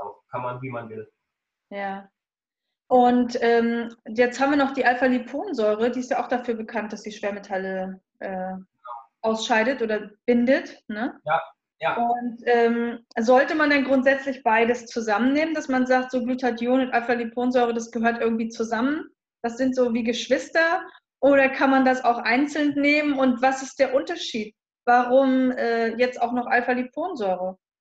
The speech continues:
Speaker 2: Weißt du, oder wechselt man immer mal, mal Zeolit, mal das, mal das, ne? Also wir müssen einfach so ein bisschen Klarheit reinbringen, weil sonst sind die Leute verwirrt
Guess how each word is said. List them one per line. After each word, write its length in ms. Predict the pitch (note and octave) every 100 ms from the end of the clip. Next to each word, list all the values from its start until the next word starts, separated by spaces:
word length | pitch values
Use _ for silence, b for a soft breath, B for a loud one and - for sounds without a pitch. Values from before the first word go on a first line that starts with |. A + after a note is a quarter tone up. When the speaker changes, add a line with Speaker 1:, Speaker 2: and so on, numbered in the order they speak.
| _ _
Speaker 2:
Weißt 240 | - A3+ -
du, 60 |
oder 200 | C4 A#3+
wechselt 400 | A3 C#4 - E4
man 160 | D#4 D4+
immer 180 | C#4+ D4
mal, 340 | C#4+ C#4+ C#4+
mal 280 | A#3 G#3+ G#3+
Zeolit, 520 | - A#3 A3+ D4 D4
mal 160 | A3 G#3+
das, 320 | A#3+ C4+ C4+
mal 160 | G#3+ A3
das, 400 | A#3+ C4+ C#4 -
ne? 260 | A3+ C#4+ _ _
Also 160 | - A3+
wir 80 | C4
müssen 180 | D4+ D4+
einfach 220 | C#4 C#4
so 80 | C4
ein 20 |
bisschen 220 | C4+ C4
Klarheit 400 | - C#4 D#4 C#4+
reinbringen, 420 | B3+ C4 C4+ C4
weil 160 | B3+ A#3+
sonst 200 | B3 B3+
sind 120 | C4+
die 60 | C4
Leute 280 | B3 A#3+
verwirrt 600 | B3 B3+ A#3 E4+ C#4+ E4+